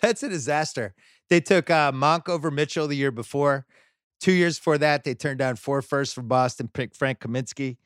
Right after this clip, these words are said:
In two thousand twelve, they didn't get Anthony Davis, took Kid Gilchrist over Beal. It's been a really rough run, and their owner isn't very good.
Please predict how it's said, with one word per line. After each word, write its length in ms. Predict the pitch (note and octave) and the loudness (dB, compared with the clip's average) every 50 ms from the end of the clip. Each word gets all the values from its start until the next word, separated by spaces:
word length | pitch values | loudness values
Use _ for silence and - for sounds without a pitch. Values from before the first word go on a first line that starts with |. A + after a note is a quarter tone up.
| _ _ _ _ _ _ | _ _ _ _ _ _
In 60 | - | -12
two 160 | A#2+ - D#3+ C#3+ | 0 0 0 4
thousand 380 | - E3 D3+ D3 A#2+ C3+ B2+ - | 6 4 4 4 2 -2 -8 -4
twelve, 420 | - - D3+ D3 C#3+ C#3 C3+ B2 | 0 2 4 4 4 2 0 0
they 120 | C3 B2 | -2 -2
didn't 200 | B2 C3 C3+ C3 | 0 0 -2 0
get 140 | - C#3 C3 | 0 0 0
Anthony 340 | B2+ C3 B2+ - - B2 A#2+ | 2 0 0 -2 -4 -6 -2
Davis, 400 | G#2 C3+ C3 B2+ B2 B2 A#2 - | 0 2 2 2 2 0 -4 -4
took 220 | - - A#2+ G2+ | -6 -6 -6 -4
Kid 200 | - - C3+ G#2 | -4 -4 -4 -2
Gilchrist 460 | G2 B2 A#2+ A2 - - A#2 A2 - - | -2 -2 -4 -2 -2 -2 -2 -2 -2 -2
over 220 | A#2+ G#2+ G#2 G#2+ | -2 -2 -2 -4
Beal. 360 | F#2 - C3+ B2+ B2+ B2 A2+ - _ _ _ _ _ _ _ - | -2 0 0 2 2 0 -2 -4 _ _ _ _ _ _ _ -10
It's 140 | C#3+ - | -10 -4
been 420 | - - E3+ E3+ E3 D#3+ D#3 D3+ - _ | 4 4 6 6 4 2 -2 -8 -10 _
a 100 | - E3 | -2 0
really 300 | D3 D3 E3 E3+ E3+ E3+ | 2 4 4 4 4 4
rough 280 | D#3+ D#3+ D3+ D3 - - | 4 4 4 4 2 0
run, 380 | C#3+ C3+ C3+ C3 C3 B2+ A#2+ - - | -2 0 0 -2 -2 -6 -10 -10 -6
and 240 | C3 C3 B2+ A#2+ A#2+ | -4 -2 -2 0 0
their 160 | B2 A#2+ A#2+ | -2 -2 0
owner 280 | A#2+ C3 C3 C3 C3 B2+ | 0 0 0 0 0 0
isn't 200 | B2 G#2+ A#2+ A#2+ | 0 -2 -4 -4
very 200 | G2 A#2 A2+ A2 G2+ | -4 -2 -2 -2 -4
good. 260 | F#2+ G#2+ G#2 G2+ | -4 -4 -4 -6